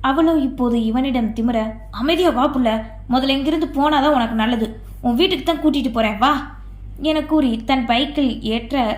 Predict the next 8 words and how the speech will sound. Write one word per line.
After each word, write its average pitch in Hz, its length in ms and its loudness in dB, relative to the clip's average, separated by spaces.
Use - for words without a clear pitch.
சற்று 285 360 -4
நம்பிக்கை 254 500 0
வந்தவளும் 214 520 -2
ஏறி 202 300 -2
அமர்ந்தாள். 185 600 -4
இருட்ட 311 360 4
துவங்கி 220 420 -2
இருக்கவே, 214 500 -2